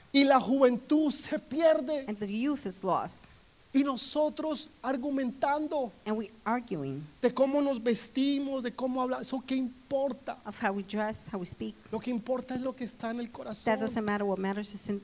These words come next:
Speaker 2: what's in the heart.
Speaker 1: No importa si tu hijo se viste de una o de otra manera, no
Speaker 2: Doesn't matter if
Speaker 1: importa.
Speaker 2: your child dresses a way or another.
Speaker 1: Lo,
Speaker 2: It doesn't
Speaker 1: lo que
Speaker 2: matter.
Speaker 1: importa es su corazón.
Speaker 2: What matters is their heart.
Speaker 1: Cómo él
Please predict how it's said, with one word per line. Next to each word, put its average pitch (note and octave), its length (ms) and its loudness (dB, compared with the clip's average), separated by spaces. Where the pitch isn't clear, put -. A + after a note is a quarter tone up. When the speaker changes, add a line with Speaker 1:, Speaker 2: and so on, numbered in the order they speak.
Speaker 2:
what's F#3+ 220 -6
in G#3 80 -4
the F#3+ 80 -4
heart. F#3+ 240 -2
Speaker 1:
No C4+ 80 0
importa C#4+ 400 4
si C4 140 2
tu B3+ 200 0
hijo C4+ 240 0
se B3+ 160 2
viste C4+ 380 0
de B3 100 2
una B3+ 320 -2
o B3 60 0
de A#3 60 4
otra A3+ 260 -2
manera, A#3+ 300 -6
no - 20 -10
Speaker 2:
Doesn't A#3+ 280 0
matter B3 300 4
if A3+ 60 0
Speaker 1:
importa. A#3 120 0
Speaker 2:
your G#3 220 0
child A3+ 380 -2
dresses G#3+ 340 -4
a G#3+ 60 0
way G#3 180 0
or G3+ 80 0
another. G3 320 -2
Speaker 1:
Lo, B3 80 6
Speaker 2:
It B3 80 -4
doesn't B3 160 2
Speaker 1:
lo G#3 60 0
que G3+ 80 0
Speaker 2:
matter. F#3+ 200 2
Speaker 1:
importa C4+ 440 0
es B3+ 80 0
su - 260 -2
corazón. C4 720 -2
Speaker 2:
What G#3+ 100 2
matters G#3 400 0
is G3 300 -4
their G3 140 -2
heart. C4+ 280 4
Speaker 1:
Cómo C#4+ 160 4
él C4+ 320 8